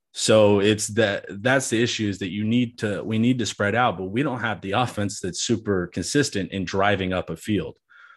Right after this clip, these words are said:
So that's where it's tricky. Ideally, with a, the answer is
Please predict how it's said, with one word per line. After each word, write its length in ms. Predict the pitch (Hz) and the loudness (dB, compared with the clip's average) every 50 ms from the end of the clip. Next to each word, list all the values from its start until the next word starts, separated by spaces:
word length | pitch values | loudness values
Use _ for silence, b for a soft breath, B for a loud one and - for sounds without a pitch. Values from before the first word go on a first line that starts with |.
| B B B | B B B
So 220 | - - 113 104 | -2 2 2 2
that's 340 | 104 104 127 131 139 135 - | 4 4 4 4 4 4 2
where 140 | 135 117 110 | 2 2 2
it's 100 | 101 - | 0 -2
tricky. 500 | - - 123 117 - - 98 95 98 101 | -4 -4 -4 -2 -2 -2 -2 -2 -2 -2
Ideally, 540 | - - 110 110 104 113 127 147 151 147 139 | -2 -2 -2 -2 0 2 2 4 4 4 4
with 160 | 127 117 110 | 2 2 2
a, 180 | 104 98 87 - - _ _ _ _ - | 0 0 -2 -4 -8 _ _ _ _ -8
the 220 | - 113 98 - | -6 -4 -2 0
answer 360 | 110 147 180 175 - 113 101 | 0 0 0 0 0 0 0
is 340 | 87 95 101 101 95 - - | 0 0 -2 -2 -4 -6 -10